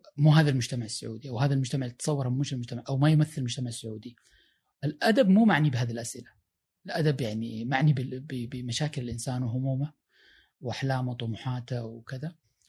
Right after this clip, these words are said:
فهذه الأشياء، يعني، حتى أحيانا تكون موجودة على الفرد. يعني، الأدب ممكن الرواية تتناول فرد واحد.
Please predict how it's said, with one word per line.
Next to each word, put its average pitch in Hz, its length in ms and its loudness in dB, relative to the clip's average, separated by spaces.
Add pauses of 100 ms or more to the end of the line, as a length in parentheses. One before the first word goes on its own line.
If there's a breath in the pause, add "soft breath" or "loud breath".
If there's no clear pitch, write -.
فهذه 175 320 2
الأشياء، 196 500 2 (480)
يعني، 131 180 4
حتى 165 220 0
أحيانا 156 140 6
تكون 160 180 2
موجودة 156 200 4
على 139 60 0
الفرد. 123 280 -2
يعني، 113 160 -2
الأدب 156 300 6
ممكن 165 240 6
الرواية 147 260 6
تتناول 151 360 4
فرد 147 280 4
واحد. 117 260 -6